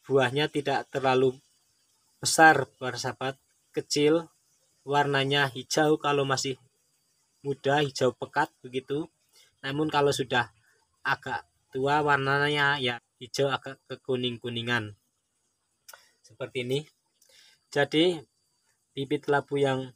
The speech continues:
bahan bibit labu yang baik itu adalah dengan bibit yang sudah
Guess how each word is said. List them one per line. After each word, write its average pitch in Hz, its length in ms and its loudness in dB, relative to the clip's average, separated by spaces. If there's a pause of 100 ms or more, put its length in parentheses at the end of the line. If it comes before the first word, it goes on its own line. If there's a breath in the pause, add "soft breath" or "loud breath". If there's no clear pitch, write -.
(160)
bahan 143 240 0
bibit 135 240 -2
labu 135 240 -2
yang 135 240 0
baik 131 320 -2 (160)
itu 160 320 -2 (880 soft breath)
adalah 147 640 0 (400)
dengan 151 480 0 (400)
bibit 143 400 -8 (240)
yang 143 240 -2
sudah 131 480 -4